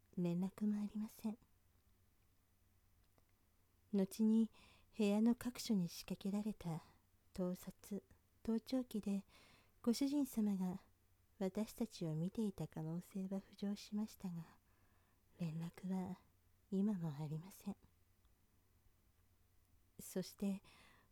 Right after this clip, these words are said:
夫はいじめすぎたせいか、家には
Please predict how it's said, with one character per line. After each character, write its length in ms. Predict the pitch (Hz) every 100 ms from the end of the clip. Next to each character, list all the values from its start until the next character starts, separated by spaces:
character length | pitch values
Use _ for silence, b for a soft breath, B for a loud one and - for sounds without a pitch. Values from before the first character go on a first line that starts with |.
| 233
夫 300 | 214 - 240
は 140 | 240
い 100 | 233
じ 160 | 220 254
め 100 | 254
す 160 | -
ぎ 140 | 285 269
た 100 | 220
せ 220 | - 208
い 60 |
か、 220 | - - 180 - - _ _ _ _ _ _ -
家 260 | 170 165
に 160 | 220 220
は 120 | 170